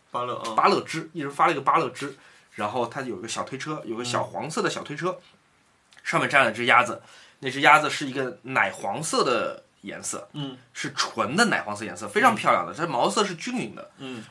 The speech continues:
Speaker 2: 然后他把小推车推着那鸭子到我们的桌边上，那鸭子会自己跳到我们桌子上。
Speaker 1: 是练，训练过的啊。
Speaker 2: 我不知道是怎么回事儿，总之这鸭子会做这件事情。
Speaker 1: 天哪。
Speaker 2: 然后我们就跟那个鸭子玩，
Speaker 1: 嗯。
Speaker 2: 就亲亲抱抱摸摸捏捏，就非常非常开心。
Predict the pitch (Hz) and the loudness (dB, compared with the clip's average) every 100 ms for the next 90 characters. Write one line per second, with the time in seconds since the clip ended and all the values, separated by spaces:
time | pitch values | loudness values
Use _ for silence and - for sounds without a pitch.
0 | _ 147 151 - 107 107 - 123 196 208 | _ 0 2 2 2 0 -2 -2 -2 0
1 | 220 214 - 240 185 156 175 156 147 160 | 0 0 -2 -2 -2 4 4 4 4 2
2 | 110 87 104 104 156 160 160 107 - - | 2 -4 -8 -2 0 2 2 0 -4 -18
3 | _ 151 156 175 170 143 - 339 127 - | _ -2 6 6 6 -2 0 0 0 -2
4 | 160 123 92 - 98 95 92 - - 139 | 4 4 4 -4 -8 -8 -12 -8 -8 -6
5 | 156 214 160 - 233 180 170 117 101 80 | -2 0 0 0 0 2 2 2 0 0
6 | 65 - 127 165 208 190 180 127 113 107 | -2 -2 -2 8 8 8 0 -2 -2 -2
7 | 113 147 117 113 98 131 131 127 143 135 | 0 2 2 0 -8 -10 -10 4 4 4
8 | 135 131 123 117 120 - - - - 127 | -2 -2 -4 -4 -6 -10 -14 -18 -12 -8
9 | 156 160 123 131 113 117 120 117 110 104 | -6 0 2 2 -2 -4 -4 -2 -2 -2
10 | 98 82 123 113 - - - - 131 123 | -4 -6 -6 -8 -10 -20 -16 -10 -8 -6
11 | 131 123 117 101 104 117 117 120 123 120 | -4 4 4 4 0 -2 -2 -2 -4 -2
12 | 113 113 113 - - 226 131 95 90 85 | -2 -2 -4 -4 6 6 8 2 -2 -10
13 | - | -10